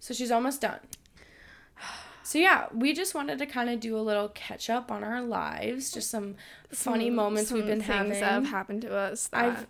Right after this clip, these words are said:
Speaker 1: yeah.
Speaker 2: make good stories.
Speaker 1: I've been keeping notes in my phone for, like, two months, and, like, when something weird happens, I'll just write it down. I'll be like, "This will be talked about as soon as Kelby and I sit down and actually make a podcast." And now we are.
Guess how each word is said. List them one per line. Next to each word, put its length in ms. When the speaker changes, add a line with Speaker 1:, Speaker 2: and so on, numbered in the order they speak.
Speaker 1:
yeah. 400
Speaker 2:
make 180
good 200
stories. 1040
Speaker 1:
I've 140
been 140
keeping 580
notes 760
in 280
my 160
phone 400
for, 160
like, 260
two 200
months, 420
and, 180
like, 260
when 180
something 420
weird 320
happens, 400
I'll 120
just 220
write 200
it 80
down. 200
I'll 120
be 100
like, 380
"This 240
will 60
be 100
talked 260
about 380
as 120
soon 220
as 140
Kelby 280
and 120
I 160
sit 200
down 240
and 120
actually 340
make 140
a 20
podcast." 720
And 140
now 160
we 140
are. 260